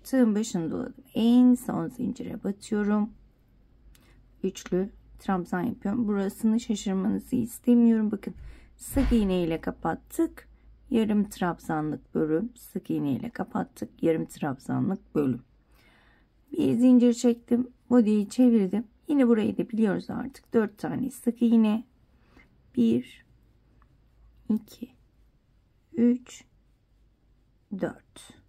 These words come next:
Kaydırma yaptım. Ve yedi tane sık iğne.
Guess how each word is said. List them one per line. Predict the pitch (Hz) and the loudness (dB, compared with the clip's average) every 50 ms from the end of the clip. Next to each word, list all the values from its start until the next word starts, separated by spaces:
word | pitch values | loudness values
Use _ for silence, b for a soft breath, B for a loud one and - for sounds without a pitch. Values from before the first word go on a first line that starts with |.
| _ _ _ _ _ _ _ _ _ _ _ _ - - - - - - - - - - - - - _ | _ _ _ _ _ _ _ _ _ _ _ _ -20 -20 -20 -20 -20 -20 -20 -20 -20 -20 -20 -20 -20 _
Kaydırma | - 285 277 247 202 180 190 180 165 165 | 0 2 2 4 4 2 -2 -2 -2 -2
yaptım. | 175 185 196 202 - _ - - 277 285 277 277 - _ _ _ _ _ _ _ _ _ - 294 | -2 -2 -2 -4 -6 _ -6 -2 -2 -2 -2 -2 -8 _ _ _ _ _ _ _ _ _ -4 -2
Ve | |
yedi | 269 277 302 269 262 285 269 | 2 2 2 2 2 2 0
tane | - - 196 165 160 160 180 208 247 254 - - _ | 0 0 -2 0 0 0 0 0 0 0 -4 -10 _
sık | - - - - - 220 - - | -20 -20 -6 -4 -4 -4 -2 -4
iğne. | - 240 226 240 - | -6 -6 -6 -6 -6